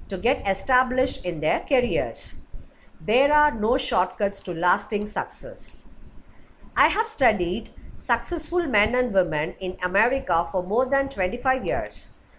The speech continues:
I have never found a single successful person who got there working only forty hours or five days per week. The idea of the five-day week, which was promoted by the labor unions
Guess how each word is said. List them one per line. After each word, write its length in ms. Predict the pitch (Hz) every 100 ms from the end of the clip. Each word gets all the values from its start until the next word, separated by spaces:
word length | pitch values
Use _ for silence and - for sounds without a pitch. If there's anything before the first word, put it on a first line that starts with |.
| -
I 120 | - 233
have 280 | 247 226
never 340 | 196 233 269 359
found 320 | 320 254 254
a 60 | 247
single 400 | 247 240 262 294
successful 540 | 269 - 226 - 240
person 580 | - 151 143 - 175 208 - - -
who 240 | 285 370 240
got 280 | 233 220
there 180 | 196 196
working 460 | 196 185 180 247 240
only 300 | 196 233 339
forty 400 | 302 208 214 240
hours 360 | 165 156 170 -
or 100 | 170
five 400 | 165 190 208 240
days 240 | 190 165 -
per 220 | 247 254
week. 400 | 247 254 - - _ - - - - -
The 160 | 156 -
idea 440 | 190 269 294 349
of 200 | 277 262
the 80 | 202
five-day 520 | 185 170 175 202 233
week, 300 | 196 151 165 - - - -
which 260 | 277 -
was 200 | 359 370
promoted 600 | - 208 202 226 233 254
by 140 | 208 196
the 120 | 175
labor 380 | 151 196 226 311
unions 640 | 254 185 170 151 170 -